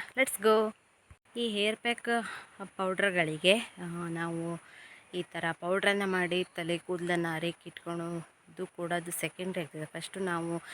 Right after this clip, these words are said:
ದೇಹದ ಒಳಗೆ ಯಾವ್ಯಾವ ಆಹಾರಗಳನ್ನೆಲ್ಲ ತಗೊಳ್ತೀವಿ, ಅದು ಫಸ್ಟ್ ಇಂಪಾರ್ಟೆಂಟ್ ಆಗ್ತದೆ. So ಅದರ ಜೊತೆಗೇ ಈ ಥರದೊಂದು,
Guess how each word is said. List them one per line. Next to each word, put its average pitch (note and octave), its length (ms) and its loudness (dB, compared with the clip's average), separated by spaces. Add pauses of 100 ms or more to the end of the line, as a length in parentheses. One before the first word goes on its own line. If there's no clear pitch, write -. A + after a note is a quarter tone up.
(200)
ದೇಹದ G#3 240 2
ಒಳಗೆ F#3+ 380 4
ಯಾವ್ಯಾವ E3+ 360 0
ಆಹಾರಗಳನ್ನೆಲ್ಲ E3 720 2
ತಗೊಳ್ತೀವಿ, D#3 560 -6
ಅದು D#3+ 160 -4
ಫಸ್ಟ್ - 320 -10
ಇಂಪಾರ್ಟೆಂಟ್ D#3+ 500 -8
ಆಗ್ತದೆ. D#3+ 440 -10 (400)
So G3 120 0
ಅದರ F#3+ 260 2
ಜೊತೆಗೇ G#3+ 580 2
ಈ A#3 200 2
ಥರದೊಂದು, F3 920 0